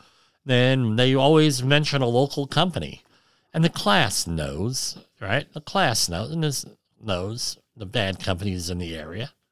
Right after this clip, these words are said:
right? The word on the street sort of stuff. And you look 'em up, and lo and behold, all, you know, there's more often than not safety issues.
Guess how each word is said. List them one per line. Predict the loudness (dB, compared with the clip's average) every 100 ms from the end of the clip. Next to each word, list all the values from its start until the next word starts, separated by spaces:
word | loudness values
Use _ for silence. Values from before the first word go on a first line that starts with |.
| -10
right? | -8 -4
The | -2
word | 2 2 2
on | -2 -4
the | -4
street | -4 -4 -6
sort | -4 -4 -2
of | -2
stuff. | 0 0 -2 -6 _ _ _ _ _ _
And | 4
you | 6
look | 8 6 4
'em | 4
up, | 4
and | 2 0 -4 -12
lo | -12 -4 -2 0
and | 0
behold, | 0 0 -2 -4 -10
all, | -6 -4 -2
you | -4 -6 -4
know, | -2 0
there's | -2 -4 -6 -12 _ -16
more | 0 4 6
often | 4 2 -2
than | 0 0
not | 0 -2 -4 -8 _ _ _
safety | -4 -2 -2 -6
issues. | -8 -10 -14 -10 -12